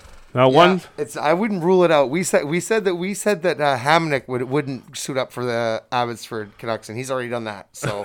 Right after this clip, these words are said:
Speaker 1: <laughs>
Speaker 2: you know what I
Speaker 1: Yeah,
Speaker 2: mean?
Speaker 1: yeah. Well, absolutely. So, and that's the thing. Uh, and I hate to segue into, you know, there again, more bad. We're just starting to get our legs with some positive stuff here, but
Speaker 2: Yeah.
Speaker 1: some more bad stuff, bad news. Unfortunately,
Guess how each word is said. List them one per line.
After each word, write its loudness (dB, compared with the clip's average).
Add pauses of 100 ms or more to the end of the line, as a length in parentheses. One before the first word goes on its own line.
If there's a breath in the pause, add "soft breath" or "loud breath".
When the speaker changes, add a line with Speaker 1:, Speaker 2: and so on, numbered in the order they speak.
Speaker 1:
<laughs> -12 (460 loud breath)
Speaker 2:
you -12
know -2
what -
I 0
Speaker 1:
Yeah, -2
Speaker 2:
mean? -6
Speaker 1:
yeah. -4 (220)
Well, 2
absolutely. -4 (720 loud breath)
So, 6
and 0
that's 4
the -12
thing. -2
Uh, -2 (440 loud breath)
and -2
I 4
hate -4
to -10
segue -2
into, -6
you -8
know, -6
there -2
again, -6 (180)
more -4
bad. -6
We're -8
just -10
starting -6
to -4
get -2
our -4
legs -6
with -12
some -12
positive 0
stuff -6
here, -6
but -8
Speaker 2:
Yeah. -6
Speaker 1:
some -4
more 2
bad 2
stuff, -2 (240 loud breath)
bad 2
news. -2
Unfortunately, 0